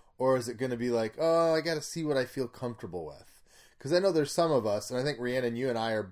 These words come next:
both, I think, a little bit this way. Once we get that second shot and it's been two weeks after,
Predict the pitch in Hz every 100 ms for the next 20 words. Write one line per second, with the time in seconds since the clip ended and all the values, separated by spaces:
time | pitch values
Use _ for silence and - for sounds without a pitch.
0 | - 110 107 131 139 127 135 127 123 131
1 | 135 139 135 143 143 156 180 _ _ _
2 | _ 113 156 240 233 151 113 170 - 120
3 | 110 - 143 135 104 - 143 151 156 120
4 | 117 110 120 113 - 131 120 117 120 160
5 | - 98 90 85